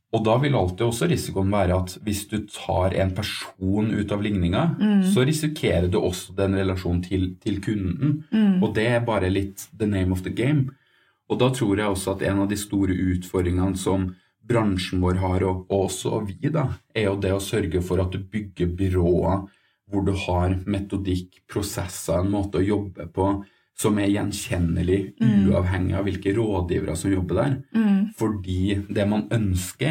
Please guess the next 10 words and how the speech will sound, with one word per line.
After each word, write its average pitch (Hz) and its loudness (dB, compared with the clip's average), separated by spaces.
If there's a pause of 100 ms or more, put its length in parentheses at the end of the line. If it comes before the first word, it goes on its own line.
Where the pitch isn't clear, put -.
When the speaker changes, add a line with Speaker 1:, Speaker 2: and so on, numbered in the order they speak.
Speaker 1:
er 110 0
å 95 2
bli 95 2
et 92 0
rådgivningsmiljø 92 0 (400)
som 101 0
står 87 0
seg 95 0
veldig 95 0
sterkt 92 -2